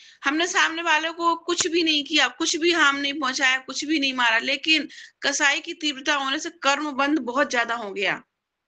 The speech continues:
ठीक है। अब यहाँ हमने किसी को मारा भी नहीं, कुछ भी नहीं किया।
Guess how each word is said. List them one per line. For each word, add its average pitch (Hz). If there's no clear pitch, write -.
ठीक 269
है। 320
अब 311
यहाँ 359
हमने 349
किसी 349
को 381
मारा 330
भी 359
नहीं, 381
कुछ 359
भी 359
नहीं 320
किया। 233